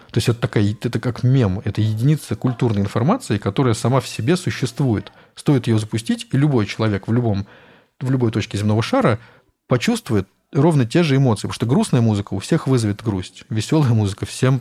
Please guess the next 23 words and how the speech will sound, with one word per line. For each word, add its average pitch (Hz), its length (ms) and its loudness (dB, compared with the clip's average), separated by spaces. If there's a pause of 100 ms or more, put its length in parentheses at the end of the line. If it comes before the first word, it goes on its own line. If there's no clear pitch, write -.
(120)
всех 127 320 0
заставит 110 360 0
танцевать. 110 480 -4 (500)
И 120 260 2
с - 60 -6
точки 135 280 -2
зрения, 117 600 0
как 107 140 -4
бы, 104 260 -2
я 123 160 2
согласен 123 420 0
с - 40 -10
тем, 101 140 -2
что 104 140 -6
да, 98 80 -2
язык — 98 360 -6
это - 200 -8 (320)
довольно 95 320 -2
нелепо, 117 480 -2 (460)
как - 160 -14
само 107 220 0
по - 120 -10
себе 101 360 -6